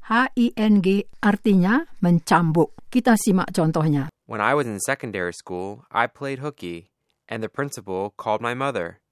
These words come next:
Speaker 2: She gave me such a tongue lashing that I never missed classes again, not even in college.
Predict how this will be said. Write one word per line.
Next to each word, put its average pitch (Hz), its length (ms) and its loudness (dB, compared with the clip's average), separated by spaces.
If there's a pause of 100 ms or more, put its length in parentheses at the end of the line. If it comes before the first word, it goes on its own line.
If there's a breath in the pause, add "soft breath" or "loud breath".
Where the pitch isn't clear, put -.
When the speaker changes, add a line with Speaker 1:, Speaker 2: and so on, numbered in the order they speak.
(460)
Speaker 2:
She 151 320 -14
gave 101 240 -4
me 92 160 -8
such - 340 -6
a 85 460 -10 (240)
tongue 156 640 -2
lashing 87 680 -10 (240)
that 117 80 -8
I 113 160 -2
never 120 320 -4
missed 101 240 -10
classes 117 480 -4
again, 95 560 -8 (320)
not 98 320 -2
even 87 240 -10
in 85 160 -12
college. 87 720 -8